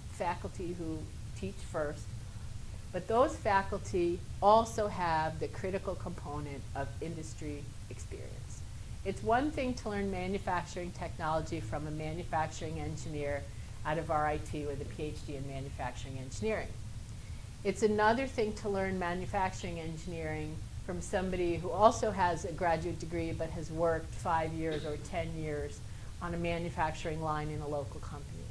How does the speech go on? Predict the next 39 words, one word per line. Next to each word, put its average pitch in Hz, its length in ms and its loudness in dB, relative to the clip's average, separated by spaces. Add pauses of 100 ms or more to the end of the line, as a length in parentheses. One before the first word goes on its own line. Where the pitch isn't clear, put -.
(520)
because 196 440 4
they 214 280 6
bring 247 280 6
the 220 100 4
real 190 380 4
life 226 320 4
experience. 160 880 -2
The 202 80 -2
same 190 260 -2
with 190 120 2
our 185 100 4
nursing 180 360 2
program. 147 380 0 (160)
All 202 320 12
of 202 100 4
our 190 120 8
nursing 180 360 0
program 170 280 2
faculty 143 560 4 (300)
have 175 220 4
nursed 160 420 0
the 196 80 0
floors 156 480 0
in 156 100 -4
hospitals. - 600 -6
So 165 300 -2
they 208 220 4
bring 202 260 0
that 165 240 -4
practical 208 540 0
experience 156 600 -4
to 156 100 -4
our 139 120 -2
students. 147 600 -4 (480)
So - 180 6
they 220 140 10
get 220 280 6
not 226 320 8
only 220 680 4